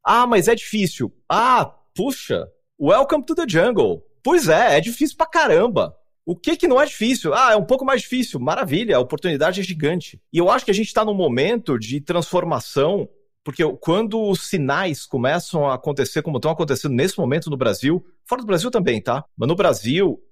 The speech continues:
tem muitos sinais de que o setor, ah, precisa passar por uma transformação, precisa isso, precisa aquilo, sempre sujeito indeterminado, sujeito oculto, verbo no infinitivo, alguém tem que,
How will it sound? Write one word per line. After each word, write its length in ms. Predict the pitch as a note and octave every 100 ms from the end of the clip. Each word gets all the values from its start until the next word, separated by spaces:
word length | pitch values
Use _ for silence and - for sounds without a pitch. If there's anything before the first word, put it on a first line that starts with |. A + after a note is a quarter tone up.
| _
tem 140 | F#3
muitos 420 | F3 F#3+ D4 A#3
sinais 600 | - A#2+ B2 F#3+ F3 A2+
de 140 | - A#2+
que 80 | D#3+
o 40 |
setor, 540 | D3+ D#3 - E3 F#3 - _
ah, 260 | D3+ A3+ G3+
precisa 400 | F#3+ D3+ G#3+ G3+
passar 360 | E3+ D3+ F#3+
por 140 | F#3 F3+
uma 160 | E3+
transformação, 1040 | E3+ E3+ - F3 D#3+ - C3 D#3+ F3+ D3+ A#2
precisa 420 | C#3 C#3 F#3+ F#3
isso, 180 | E3 D#3+
precisa 300 | C3 E3 E3
aquilo, 260 | E3+ D#3+
sempre 520 | C3+ A#3 C4+ A#3+ A2 -
sujeito 440 | - D3 B2 F3 F3+
indeterminado, 960 | D3+ D3 D3 B2+ A#2+ D#3 F#3 F3+ F#3+ - _ _
sujeito 420 | - A#2+ D3 D3
oculto, 680 | C3+ - E3 F#3+ F3+ F#3 E3+ - _
verbo 360 | - C3+ D3 D3
no 80 | C#3+
infinitivo, 920 | B2+ D3+ B2+ - D#3+ G3 F#3 F3+ F#3+ - _ _
alguém 360 | C3 B2+ F3+ G#3+
tem 260 | F3 G3+
que, 540 | F#3+ D#3+ F3+ G3+ C#3